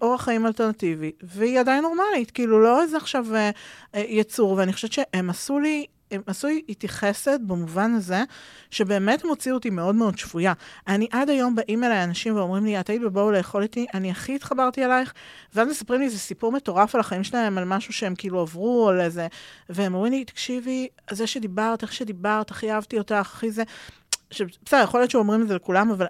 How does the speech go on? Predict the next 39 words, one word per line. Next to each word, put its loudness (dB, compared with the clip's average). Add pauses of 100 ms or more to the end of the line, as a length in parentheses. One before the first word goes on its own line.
אני -2
מרגישה -2
באמת 0
שבאים -4
אנשים -4
ואומרים -4
לי, -2
"וואי, -2 (100)
אני -12
עפתי -6
עלייך", -2
כאילו, -2
לא 6
הבנתי 4
בהתחלה 2
מה 2
את -2
עושה -2
שם, -2 (600)
כי -2
את -4
יודעת, 4
אני 0
נראית 2
עוברת, 2
כאילו, -2
קצת, 0
אה, 0
צפונבונית, -4
קצת, -4
אה, 2
תל -4
אביבית -6
מעצבנת, -4
וחופרת -4
וזה, 0 (140)
ו-, 2 (180)
אה, -4
אשכנזייה. -4